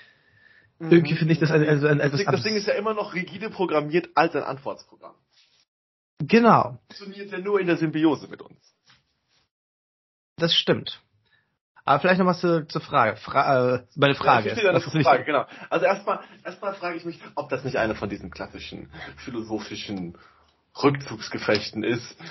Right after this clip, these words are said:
Speaker 1: diese
Speaker 2: Hm.
Speaker 1: Intelligenz als, kann man jetzt hier, kann man hier eine Frage, ist das Ding hier überhaupt in der Lage, eine Frage zu stellen? Oder
Speaker 2: Okay, pass auf, aber da, da muss ich jetzt,
Speaker 1: Aber,
Speaker 2: jetzt
Speaker 1: aber
Speaker 2: stark einhaken, weil es
Speaker 1: oder
Speaker 2: ist natürlich
Speaker 1: kann
Speaker 2: einfach eine klassische philosophische Sache,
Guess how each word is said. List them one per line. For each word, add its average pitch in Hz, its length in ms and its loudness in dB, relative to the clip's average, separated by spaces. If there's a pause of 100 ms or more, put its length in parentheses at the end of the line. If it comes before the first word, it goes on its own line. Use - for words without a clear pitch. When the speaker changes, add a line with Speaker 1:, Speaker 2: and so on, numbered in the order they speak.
(260)
Speaker 1:
diese 110 440 0
Speaker 2:
Hm. 120 160 -8 (180)
Speaker 1:
Intelligenz 131 640 6
als, 110 280 2 (160)
kann 143 240 2
man 131 140 4
jetzt 113 160 -6
hier, 117 420 2 (320)
kann 139 120 -8
man 139 100 0
hier 131 140 0
eine 107 100 -6
Frage, 139 500 0
ist 131 200 -12
das 139 180 -6
Ding 147 140 -4
hier 135 120 4
überhaupt 120 240 4
in 120 60 -4
der 117 100 0
Lage, 117 260 4
eine 101 160 -2
Frage 131 360 0
zu 127 120 -10
stellen? 117 380 -6 (380)
Oder 127 260 -10 (640)
Speaker 2:
Okay, 175 260 4
pass 160 240 -2
auf, 131 120 2
aber 131 120 -2
da, 151 80 -2
da 170 140 -4
muss 190 120 -2
ich 190 120 -2
jetzt, - 100 -16
Speaker 1:
Aber, 160 120 6
Speaker 2:
jetzt 165 140 0
Speaker 1:
aber - 80 -6
Speaker 2:
stark 190 240 4
einhaken, 170 640 -2
weil 165 180 0
es 160 60 -6
Speaker 1:
oder 131 80 -2
Speaker 2:
ist - 100 -6
natürlich 196 340 -2
Speaker 1:
kann 160 80 -2
Speaker 2:
einfach 151 180 -2
eine 151 120 0
klassische 160 340 0
philosophische 175 460 -4
Sache, 185 360 -2